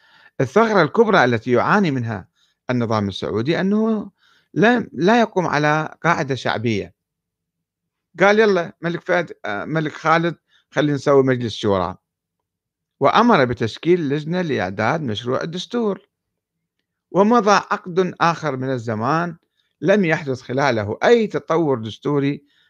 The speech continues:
في النظام السعودي، إلى أن حدثت حرب الخليج الثانية عام ألف، ألف وتسعمية واحد وتسعين، وهي الحرب التي استدعى فيها الملك فهد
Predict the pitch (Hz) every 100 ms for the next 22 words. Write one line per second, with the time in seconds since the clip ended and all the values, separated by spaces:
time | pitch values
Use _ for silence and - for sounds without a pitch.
0 | _ 135 120 117 123 120 107 - - 104
1 | 98 92 90 - 170 139 110 - 151 147
2 | 147 151 _ _ _ _ - 139 139 104
3 | 107 117 135 - 98 - 117 104 95 95
4 | _ _ _ _ 127 120 127 127 - _
5 | 135 135 120 - - 113 135 139 180 185
6 | 151 123 - 110 107 208 _ _ _ _
7 | _ _ _ _ _ - 135 170 165 131
8 | 165 160 160 160 147 127 127 165 131 113
9 | 107 147 117 113 110 _ _ _ _ _
10 | - 120 120 147 170 175 - _ _ _
11 | _ - 208 156 104